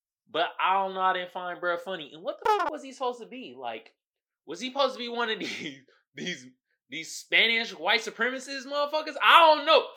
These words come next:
What the hell is Andrew Schultz supposed to be? What were y'all trying to depict the bruh? I just could not tell, bro. But Speedy and Renzo, y'all took the show, bro. Y'all were hilarious, man.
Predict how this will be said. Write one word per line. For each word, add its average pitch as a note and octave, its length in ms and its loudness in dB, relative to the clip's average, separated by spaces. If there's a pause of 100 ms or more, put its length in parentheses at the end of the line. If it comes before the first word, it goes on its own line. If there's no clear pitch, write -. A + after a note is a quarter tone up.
(180)
What A#4 220 4
the - 60 6
hell D#4+ 300 8
is C#4 120 0
Andrew D4 220 4
Schultz D4+ 300 8
supposed C4+ 320 0
to C4 60 -12
be? B3+ 220 -6
What A3+ 160 4
were C4+ 80 -2
y'all B3+ 160 2
trying B3 220 -2
to G#3+ 80 -2
depict A3+ 260 -8
the F3+ 60 -4
bruh? B2+ 220 -2
I D#3+ 200 4
just D3+ 160 -16
could C#3+ 140 -8
not E3 240 4
tell, D#3 320 -2
bro. G#2+ 220 -8 (520)
But D3 220 2 (1120)
Speedy A#3 540 -2
and E3 120 -2
Renzo, D#3 300 -2
y'all D#3 300 4
took G#3 260 -4
the C3 60 -12
show, A#2 380 -4
bro. F#2+ 200 -18
Y'all C#3 400 4
were G#2+ 180 -8
hilarious, A2+ 1000 -6
man. F#2+ 240 -20